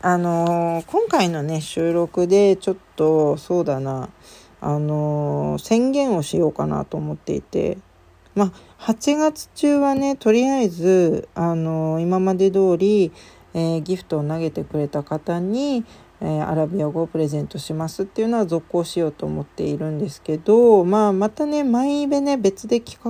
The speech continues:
画しようと思っていて、えー、ちょっとね、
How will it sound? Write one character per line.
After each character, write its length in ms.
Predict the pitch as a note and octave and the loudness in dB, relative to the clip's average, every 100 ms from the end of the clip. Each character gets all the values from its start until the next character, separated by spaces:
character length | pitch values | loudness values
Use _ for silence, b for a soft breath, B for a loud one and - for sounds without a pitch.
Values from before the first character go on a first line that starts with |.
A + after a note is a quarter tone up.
| A#3 | -2
画 80 | B3 | -2
し 160 | A#3 A#3+ | 0 0
よ 100 | A3+ | 0
う 40 | |
と 140 | - | -2
思 180 | D#3 E3 | -4 -4
っ 20 | |
て 220 | E3 - C#3 | -6 -6 -6
い 80 | |
て、 340 | - - D#3+ C#3+ B B B B B _ | -6 0 0 0 B B B B B _
え 1400 | F3 F3 E3+ E3 D#3+ D#3 D#3 D3+ D3 D3 D3 C#3+ A#2+ F2 C#2+ | -2 0 0 0 -2 -2 -2 -2 -2 -2 -4 -4 -6 -8 -10
ー、 40 | |
ち 140 | - A3 | -10 -8
ょ 20 | |
っ 20 | |
と 120 | - | -4
ね、 360 | C#3+ C#3+ C3+ B2 | -2 -2 -2 -6